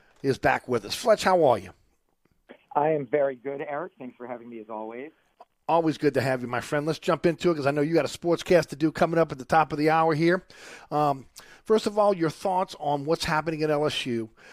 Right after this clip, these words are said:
Speaker 1: uh, the, uh, the dismissal of Ed Orgeron, uh, his ability to be able to stay till the end of the year, uh, and then, and then, of course, where this team is right now, coming off that win against Florida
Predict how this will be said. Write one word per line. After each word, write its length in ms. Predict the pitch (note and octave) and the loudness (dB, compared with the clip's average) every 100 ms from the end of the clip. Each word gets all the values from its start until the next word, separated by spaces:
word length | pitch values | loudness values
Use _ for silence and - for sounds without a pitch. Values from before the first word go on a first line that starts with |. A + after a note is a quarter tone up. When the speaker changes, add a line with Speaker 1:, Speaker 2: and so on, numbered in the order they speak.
| - - | -16 -6
Speaker 1:
uh, 320 | B2 B2 B2 | -4 -2 -2
the, 340 | B2 B2+ B2+ | -2 -2 0
uh, 140 | B2+ C3 | 0 -2
the 140 | B2 | -4
dismissal 680 | B2 A#2+ D#3+ E3 - E3 E3+ | -6 -4 -2 -2 0 -2 0
of 220 | C#3 C3+ | 0 2
Ed 140 | D3+ | 4
Orgeron, 600 | D3+ D#3 - D3+ D3+ D#3 D3 | 4 2 0 -2 0 0 -2
uh, 240 | A#2 B2 | -4 -2
his 120 | A#2 B2+ | -2 -2
ability 340 | A#2 D3+ D3 | 2 2 2
to 20 | |
be 80 | D3 | 0
able 80 | C3+ | -2
to 60 | |
stay 180 | - D#3 | 0 0
till 160 | C#3 C#3+ | 0 -4
the 160 | C#3 | -4
end 180 | C#3+ D#3+ | -4 -2
of 80 | E3 | -2
the 100 | D#3 | -4
year, 440 | D3 D#3 D#3 E3 - - - _ B2 | -2 0 2 0 -4 -20 -20 _ -6
uh, 300 | B2+ B2+ C3+ | -2 -2 -2
and 180 | C3 C3+ | -4 -2
then, 120 | C#3+ | -2
and 140 | C#3+ C#3+ | -2 -2
then, 140 | D3+ | -2
of 80 | C#3+ | -2
course, 280 | - D#3+ C#3+ | 0 0 0
where 260 | C#3+ D#3+ | 2 4
this 240 | E3 D3+ - | 4 2 -2
team 340 | - F3 D3+ | -6 -4 0
is 260 | F3+ E3 - | 0 0 0
right 240 | B2+ B2+ | 0 0
now, 300 | B2 A#2 A#2+ - - _ | -2 -4 -4 -8 -20 _
coming 200 | - D#3+ | -4 2
off 140 | D3+ - | 2 4
that 120 | C#3+ | 0
win 220 | C3+ D3 | 2 -2
against 340 | B2+ C3 A#2+ - | -2 -4 -4 -8
Florida 480 | - A#2+ B2 A#2 | -2 2 4 2